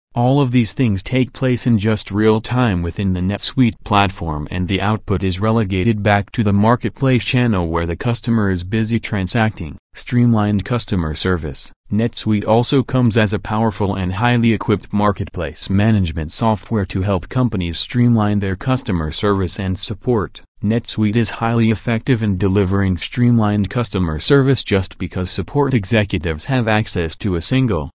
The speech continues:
consolidated view of all customers irrespective of the channel they are busy transacting with. Thanks to this unified and transparent access to data, back-office executives can easily check how many times a particular customer has bought things on specific marketplaces.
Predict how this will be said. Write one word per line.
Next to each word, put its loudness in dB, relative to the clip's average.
consolidated 0
view 0
of -4
all 4
customers -2
irrespective 0
of -2
the -4
channel 2
they 0
are 0
busy 0
transacting 0
with. -6
Thanks 0
to -2
this 0
unified 2
and -2
transparent -2
access -2
to -6
data, -2
back-office 2
executives 0
can 0
easily 2
check 0
how 0
many 4
times -2
a 2
particular 0
customer 0
has -2
bought 0
things 0
on 2
specific 2
marketplaces. -4